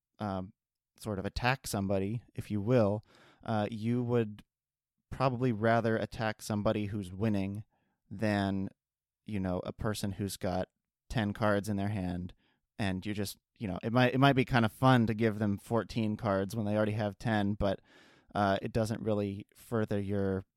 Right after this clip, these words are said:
winning prospects. So, um, you know, the idea basically is use these cards, um,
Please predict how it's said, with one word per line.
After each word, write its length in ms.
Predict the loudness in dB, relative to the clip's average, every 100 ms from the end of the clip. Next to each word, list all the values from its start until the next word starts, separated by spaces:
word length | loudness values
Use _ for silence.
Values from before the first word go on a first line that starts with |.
| _ _ _ _ _
winning 260 | 0 2 2
prospects. 640 | 0 -6 -6 -10 -10 -16 -12
So, 380 | -2 2 4 2 -8 -20 _ _ -2
um, 500 | 2 4 2 0 -8 _ _ _ _ _ _ -4
you 120 | -2
know, 160 | 0
the 180 | 0 2
idea 540 | 2 0 0 4 6 4
basically 800 | 4 4 4 0 -4 -4 -4 -4
is 460 | -2 -2 -2 -8 -14 _ _ _ _ _ _ -14 0
use 240 | 4 4
these 180 | 2 -2
cards, 480 | 2 2 2 -2 -14 _ _
um, 420 | -4 -2 -2 -4